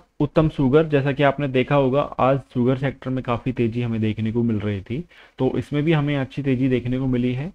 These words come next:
हालांकि कहना चाहूँगा ये एक इसका क्या है resistance level है, अगर ये इसको भी धीरे धीरे sustain करके यहाँ पे break कर देता है तो एक अच्छी खासी momentum हमें आगे चल के देखने को मिल सकती है, तो इसको भी आप अपने end पे study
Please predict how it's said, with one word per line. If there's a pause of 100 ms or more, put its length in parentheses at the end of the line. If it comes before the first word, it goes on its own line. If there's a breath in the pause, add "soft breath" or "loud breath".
(100)
हालांकि
कहना
चाहूँगा
ये
एक
इसका
क्या
है
resistance
level
है, (380 loud breath)
अगर
ये
इसको
भी
धीरे
धीरे
sustain
करके
यहाँ
पे
break
कर
देता
है (340)
तो
एक
अच्छी
खासी
momentum
हमें
आगे
चल
के
देखने
को
मिल
सकती
है, (380)
तो
इसको
भी
आप
अपने
end
पे
study